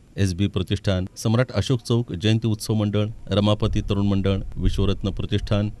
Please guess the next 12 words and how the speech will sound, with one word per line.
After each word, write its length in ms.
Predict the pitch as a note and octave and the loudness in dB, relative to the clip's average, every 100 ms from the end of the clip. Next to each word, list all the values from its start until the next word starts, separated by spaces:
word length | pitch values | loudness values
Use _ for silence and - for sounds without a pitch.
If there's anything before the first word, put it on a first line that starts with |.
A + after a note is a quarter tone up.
| - | -4
आरबी 300 | F#2+ G2 G2+ | 0 2 0
दयावान 380 | F#2 G2 F#2+ F#2+ | 2 2 2 0
ग्रुप, 240 | F2+ G#2 G2+ - | 2 0 -2 -6
पंचशील 520 | G2+ G2 G2 G#2+ F#2+ - | -2 -2 -2 -2 -2 -2
तरुण 160 | F#2 | 0
मंडळ, 340 | F#2+ F#2 F#2+ F#2+ A2+ | 0 0 0 -2 -2
थोरला 240 | G#2+ F#2 G2 | -2 2 2
मंगळवेढा 460 | F#2+ F#2 F#2+ F#2 | 2 0 0 0
तालीम 300 | F#2 F#2 F#2 | 0 0 0
संघ 300 | F#2 G2 F2+ G#2+ A2 - - | -2 -2 -2 -2 -4 -10 0
यांची 300 | A#2 B2 E3 | 2 4 2
प्रतिकृती 640 | - A#2+ E3+ E3 D#3 E2+ | -2 -2 -2 -2 -2 -2